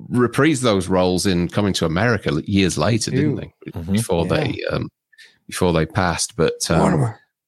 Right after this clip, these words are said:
Speaker 1: I think it's a,
Speaker 2: we're
Speaker 1: I think it's
Speaker 2: back.
Speaker 1: a great Christmas fable.
Speaker 3: Yep.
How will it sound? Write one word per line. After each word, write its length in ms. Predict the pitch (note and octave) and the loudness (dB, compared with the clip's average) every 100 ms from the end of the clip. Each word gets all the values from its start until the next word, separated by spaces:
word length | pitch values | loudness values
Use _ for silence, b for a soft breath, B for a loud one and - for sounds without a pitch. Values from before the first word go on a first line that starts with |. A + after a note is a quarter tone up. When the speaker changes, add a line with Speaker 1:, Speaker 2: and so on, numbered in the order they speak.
| - F#2+ | -14 -4
Speaker 1:
I 40 | |
think 180 | C3 A2+ | 0 2
it's 120 | - | 2
a, 60 | - | 2
Speaker 2:
we're 80 | F#2 | 2
Speaker 1:
I 80 | G3 - | 4 4
think 40 | D3 | 2
it's 100 | - F2 | -2 -6
Speaker 2:
back. 100 | - _ - - | -8 _ -20 -12
Speaker 1:
a 40 | - | 0
great 420 | G#2+ A2+ - - | 2 4 2 -2
Christmas 440 | G#2+ F2+ - - - | -2 -2 -6 -12 -2
fable. 460 | F2 F2 E2+ E2+ | 0 2 2 2
Speaker 3:
Yep. 100 | E2 | 2